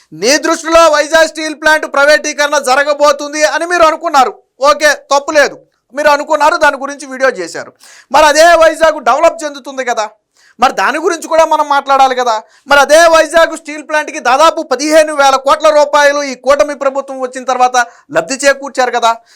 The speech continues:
దాని గురించి కూడా మాట్లాడాలి కదా. ప్రపంచంలోనే ఎక్కడా లేని Google డేటా సెంటర్ వంటివి వైజాగ్ రాబోతున్నాయి కదా, దాని గురించి మాట్లాడాలి కదా. వైజాగ్లో రిలయన్స్ పెట్టుబడి పెట్టబోతుంది, అదానీ పెట్టుబడి పెట్టబోతుంది, బ్రూక్ఫీల్డ్ పెట్టుబడి పెట్టబోతుంది, టీసీఎస్ పెట్టుబడి పెట్టబోతుంది,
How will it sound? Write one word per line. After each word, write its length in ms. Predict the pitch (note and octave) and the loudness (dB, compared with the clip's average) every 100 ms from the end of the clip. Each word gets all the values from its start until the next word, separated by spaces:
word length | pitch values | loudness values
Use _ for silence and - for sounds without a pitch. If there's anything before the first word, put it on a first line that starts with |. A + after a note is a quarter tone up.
| _ | _
దాని 220 | D#3 F#3+ C4 | -2 0 0
గురించి 320 | C#4 D4 C4+ | -6 -10 -4
కూడా 180 | C#4+ D4 | 0 2
మాట్లాడాలి 520 | C#4 B3+ C4 B3+ B3 | 0 0 2 2 0
కదా. 300 | A#3 A3+ A3+ _ _ _ | -2 -2 -2 _ _ _
ప్రపంచంలోనే 920 | G#3+ A#3 D#4 D#4 D#4+ D#4 D#4 D4+ D#4 D4 | -2 2 2 0 0 0 4 4 4 2
ఎక్కడా 420 | C4+ C#4 D4 D4+ | 2 2 2 4
లేని 260 | C#4+ C#4+ | 4 2
Google 540 | C4+ F#3 C#4+ E4+ E4+ D#4+ | 0 -2 -2 0 0 2
డేటా 320 | D#4 D#4 D#4 | 2 2 0
సెంటర్ 320 | D4+ C#4+ D4 | -2 -6 -6
వంటివి 500 | D4 C#4 C#4+ C#4+ C#4+ _ E3 | -4 -4 -6 -10 -10 _ -2
వైజాగ్ 420 | G#3+ B3+ C#4+ C4+ | -2 2 0 2
రాబోతున్నాయి 580 | B3+ B3 B3+ B3+ A#3+ A#3+ | 0 0 -4 -2 -4 -2
కదా, 260 | A#3 A3 A3+ _ - | -2 -2 -4 _ -6
దాని 220 | F3+ A3+ | -2 -2
గురించి 320 | B3+ C#4+ C#4+ | -2 -4 -4
మాట్లాడాలి 500 | C#4+ C4+ C4 B3+ B3 | -2 0 2 2 2
కదా. 280 | A#3+ A#3 A#3 A#3 - | 2 0 0 -2 -2
వైజాగ్లో 460 | F#3+ C4 D4+ D4+ D4 | 0 2 2 4 2
రిలయన్స్ 380 | B3+ C#4+ E4 C#4+ | 2 -2 -2 -6
పెట్టుబడి 340 | D4+ C#4+ C4+ | -10 -4 -4
పెట్టబోతుంది, 680 | B3+ B3 A3+ A3+ A3 A3+ C#4 | -2 -4 -4 -6 -6 -4 2
అదానీ 380 | A#3+ B3+ D4+ D#4 | 2 4 0 -2
పెట్టుబడి 400 | D4 C#4 C4+ B3+ | -8 -8 -6 -4
పెట్టబోతుంది, 580 | A#3 G#3 A3 A3 A3+ C4 | -6 -8 -12 -12 -12 -10
బ్రూక్ఫీల్డ్ 580 | G3 C4 B3+ D#4+ F4 | -4 -6 -2 -2 0
పెట్టుబడి 300 | C#4+ C4+ B3+ | 0 0 -4
పెట్టబోతుంది, 560 | B3 A3+ A3 A3 G#3+ C#4 | -4 -8 -8 -8 -4 -4
టీసీఎస్ 800 | C#4 - - C#4 E4+ E4 E4 D#4 | -6 -10 -2 0 2 2 2 2
పెట్టుబడి 320 | D4 C#4+ C4+ | -8 -6 -6
పెట్టబోతుంది, 640 | B3 A#3+ A3 A3 G#3+ A#3+ C#4+ | -6 -8 -10 -12 -12 -10 -12